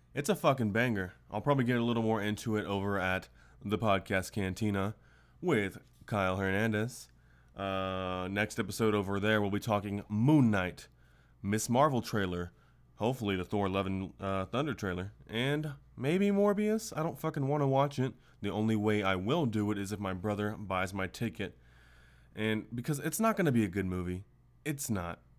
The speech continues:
Objectively. I haven't seen it, but I think objectively, it's not gonna be good. But for one of those movies that's gonna be so bad that we have to talk about it at the Podcast Cantina,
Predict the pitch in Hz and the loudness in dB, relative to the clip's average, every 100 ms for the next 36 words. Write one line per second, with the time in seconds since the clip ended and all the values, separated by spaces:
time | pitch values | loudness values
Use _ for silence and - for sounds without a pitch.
0 | - 113 107 104 92 92 90 87 90 - | -4 -2 2 0 0 -8 -6 -6 -8 -8
1 | 98 107 104 98 156 156 117 131 147 143 | -4 -2 -2 0 0 0 0 -2 -2 -4
2 | 143 117 131 175 123 107 113 120 - - | -4 0 0 0 -4 -2 -2 -2 -8 -16
3 | - 131 120 113 104 98 90 87 - - | -2 0 2 0 0 0 -2 -2 -12 -20
4 | - - - 101 107 110 - 117 113 110 | -20 -20 -16 -2 0 0 -2 -2 2 4
5 | 110 107 104 107 127 123 123 110 113 117 | 4 2 0 0 0 2 0 2 2 2
6 | 117 110 113 101 98 - 123 120 110 117 | 0 -2 -2 -2 -4 -2 -2 0 2 4
7 | 135 147 - - - 110 104 101 98 113 | 2 0 -6 -20 -12 -4 -2 -2 -4 -2
8 | 107 - 107 117 117 113 117 - 107 98 | -2 -2 0 0 2 2 2 0 -4 0
9 | 113 107 117 110 - 110 107 120 127 | 0 2 -2 -2 -2 -4 -2 -4 -2